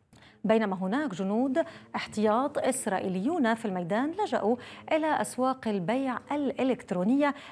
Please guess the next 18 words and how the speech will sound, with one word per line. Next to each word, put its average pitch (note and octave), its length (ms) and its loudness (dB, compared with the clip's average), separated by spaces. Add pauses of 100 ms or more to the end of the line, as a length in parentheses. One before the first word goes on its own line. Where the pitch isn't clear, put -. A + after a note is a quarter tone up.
للبحث F4 420 0
عن C4 340 2
المعدات F#3+ 640 0
التي C#4+ 280 -2
تنقصهم G3 760 0
بعد G3+ 400 0
أن F#3 160 -2
تسلموا G#3 540 0 (320)
معدات F3 500 -4
قديمة G#3+ 580 0 (300)
أو F3+ 160 0
ناقصة C#4+ 600 0 (320)
أو B3 220 2
ليست C4+ 500 -2 (140)
لها G#3 280 -2 (100)
علاقة F#3+ 640 0 (220)
بمهماتهم B3 1200 0 (560)
القتالية. - 680 -2